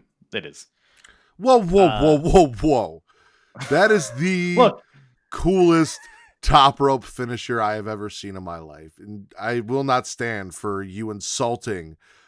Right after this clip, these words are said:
Speaker 2: the Shah of E C W and the beauty at which a man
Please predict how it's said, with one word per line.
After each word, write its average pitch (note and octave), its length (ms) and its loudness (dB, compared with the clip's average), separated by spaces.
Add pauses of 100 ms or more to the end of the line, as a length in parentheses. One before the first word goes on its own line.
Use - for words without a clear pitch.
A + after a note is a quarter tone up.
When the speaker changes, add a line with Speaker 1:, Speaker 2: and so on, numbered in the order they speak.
Speaker 2:
the G2+ 200 -10
Shah A2 580 0
of G2 160 -14
E A2+ 180 -14
C A2+ 200 -12
W F2+ 600 -12 (440)
and G#2 340 -8
the A#2+ 120 -6
beauty D3 460 -2
at C3 80 -4
which A#2+ 440 -2
a B2 80 -10
man B2+ 480 -2